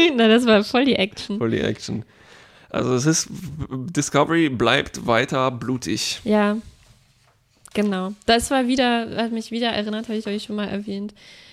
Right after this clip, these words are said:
Speaker 1: an diesen einen total rausstechenden Next Generation Moment mit dem explodierenden
Speaker 2: Richtig.
Speaker 1: Kopf.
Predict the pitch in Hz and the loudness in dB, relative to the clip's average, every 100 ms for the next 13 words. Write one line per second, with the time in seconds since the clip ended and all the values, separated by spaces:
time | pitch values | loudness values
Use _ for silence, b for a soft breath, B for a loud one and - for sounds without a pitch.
0 | B - 208 202 208 208 196 196 190 196 | B -6 -4 -4 -4 -6 -6 -4 0 2
1 | 240 254 247 233 226 233 208 214 214 196 | 4 4 4 2 0 2 4 4 2 0
2 | 208 240 - 226 - 226 220 208 208 202 | 0 -2 -2 -2 -2 -2 -2 0 0 -2
3 | 208 - 214 202 196 233 233 214 202 190 | -4 -4 -2 0 -2 0 0 2 0 0
4 | 190 220 - 202 202 202 196 196 202 - | -2 -2 -4 -6 -4 -4 -4 -4 -6 -2
5 | 214 208 214 208 196 196 196 208 - - | 0 2 2 2 0 -4 -6 -10 -12 -18